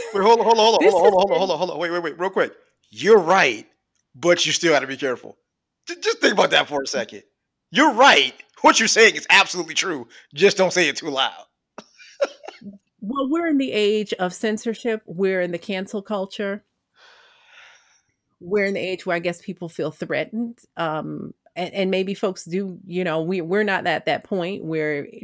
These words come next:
Speaker 2: folks pay attention to us and think we're, we're dangerous. But, um, I guess, you know, when, when you start getting a lot of listeners and people pay attention, you start paying,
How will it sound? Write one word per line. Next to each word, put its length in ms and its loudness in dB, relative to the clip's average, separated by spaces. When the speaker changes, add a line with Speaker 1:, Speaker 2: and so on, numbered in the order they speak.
Speaker 2:
folks 320 -4
pay 200 -6
attention 420 -6
to 60 -4
us 120 -10
and 140 -6
think 180 -6
we're, 240 -4
we're 280 2
dangerous. 640 -6
But, 540 -2
um, 340 -2
I 100 -2
guess, 380 -4
you 160 -2
know, 180 0
when, 560 -6
when 240 -2
you 60 -2
start 300 -2
getting 220 -4
a 40 -2
lot 200 -2
of 100 -8
listeners 460 -6
and 80 -6
people 260 -10
pay 180 -6
attention, 380 -8
you 100 -4
start 280 -6
paying, 320 -8